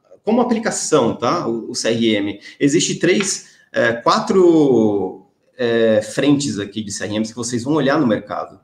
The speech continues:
Ou seja, operacional, que é aquele, é, que te provê a operação. Ou seja, você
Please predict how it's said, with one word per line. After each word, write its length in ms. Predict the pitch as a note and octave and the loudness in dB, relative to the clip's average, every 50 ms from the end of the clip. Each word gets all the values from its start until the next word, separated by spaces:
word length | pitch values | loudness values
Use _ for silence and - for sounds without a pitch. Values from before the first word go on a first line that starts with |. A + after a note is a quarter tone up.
| _ _ _ _ | _ _ _ _
Ou 80 | - A#2+ | -14 -10
seja, 440 | - - D#3+ C3+ A#2+ - F2+ - - - _ - | -4 0 2 2 2 0 -2 -6 -8 -12 _ -4
operacional, 840 | E3+ - - G#3 - F#3 - - E3 D#3 E3 D#3+ D3+ C3+ - D3+ | -4 -2 0 0 0 0 0 0 0 2 2 4 4 2 2 2
que 60 | - | 0
é 40 | C3 | -2
aquele, 300 | C3+ - D3+ D#3 D3+ D3 | -2 0 0 0 0 -2
é, 720 | - - - - C3 B2+ B2 B2 B2 A#2+ A#2 A#2 A2 A2 A2 - | -2 -4 -2 -2 0 0 0 0 0 0 0 0 0 0 -2 -4
que 100 | - - | -10 -18
te 120 | - - | -14 -6
provê 320 | - E3+ D#3 B2+ A2+ C3+ E3 | -2 0 0 2 2 4 4
a 60 | E3+ | 4
operação. 760 | D3 - D3+ A#2+ A2+ A2 - - - B2 A2 G2+ F#2 - _ _ _ _ _ _ _ | 4 2 2 2 2 0 0 0 2 2 2 2 0 -4 _ _ _ _ _ _ _
Ou 100 | - A2+ | -10 -10
seja, 420 | A2+ - - C3+ C3+ B2+ A2 G#2 F#2+ | -8 -4 -2 0 2 2 2 0 -2
você 600 | G2+ A2 A2+ - C3 B2+ B2+ B2 A#2+ A2+ - - | -2 -4 -6 -4 -4 -2 0 0 0 0 -2 -4